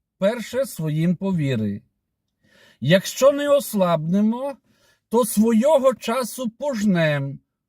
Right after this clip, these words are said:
гарантує Бог на сторінках священої книги Біблії.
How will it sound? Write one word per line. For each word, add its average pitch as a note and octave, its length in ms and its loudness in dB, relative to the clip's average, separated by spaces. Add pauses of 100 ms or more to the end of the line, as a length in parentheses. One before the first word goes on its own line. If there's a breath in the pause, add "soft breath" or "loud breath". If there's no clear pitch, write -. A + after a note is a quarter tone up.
(140)
гарантує A3+ 800 0
Бог E3+ 760 0 (420)
на D#3 180 -2
сторінках F#3+ 680 0
священої F#3 720 -2
книги D#3 500 -2
Біблії. A#2+ 800 -2